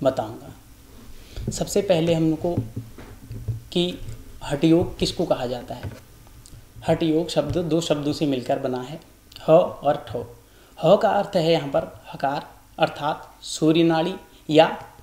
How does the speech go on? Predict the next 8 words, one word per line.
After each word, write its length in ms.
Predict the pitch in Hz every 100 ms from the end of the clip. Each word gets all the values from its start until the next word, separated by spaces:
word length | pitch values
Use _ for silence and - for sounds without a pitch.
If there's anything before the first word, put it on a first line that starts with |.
| -
पिंगला 320 | 156 139 127
नाड़ी, 260 | 120 127 - - - - - - - - -
दायां 300 | 143 143 160
स्वर 240 | 185 151 127
जिसको 300 | 120 - 123
हम 140 | 127
कहते 300 | 127 123 127
हैं। 240 | 135 -